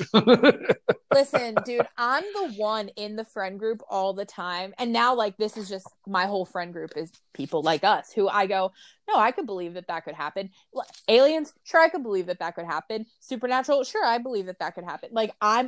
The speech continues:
Speaker 2: always
Speaker 1: Mm-hmm.
Speaker 2: the one willing to entertain the idea of, like, a conspiracy theory to some extent, at least listen to it and go, like,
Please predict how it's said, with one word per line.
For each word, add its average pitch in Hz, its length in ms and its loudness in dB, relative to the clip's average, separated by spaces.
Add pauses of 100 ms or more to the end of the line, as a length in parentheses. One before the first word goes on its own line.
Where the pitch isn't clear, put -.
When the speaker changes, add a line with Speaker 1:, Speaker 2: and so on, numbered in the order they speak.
(140)
Speaker 2:
always 220 240 2
Speaker 1:
Mm-hmm. 247 260 4
Speaker 2:
the 143 60 4
one 180 300 -4
willing 208 360 -4
to 254 200 -10
entertain 190 440 -10
the 180 100 0
idea 165 240 0
of, 160 80 -4
like, - 180 -2
a - 40 -14
conspiracy 262 880 0
theory 254 480 2 (340)
to 339 140 6
some 294 340 6
extent, 311 440 -2
at 220 140 -2
least 285 220 -4
listen 214 260 -6
to 202 120 0
it 185 80 2
and 202 80 -8
go, 190 120 0
like, 202 220 0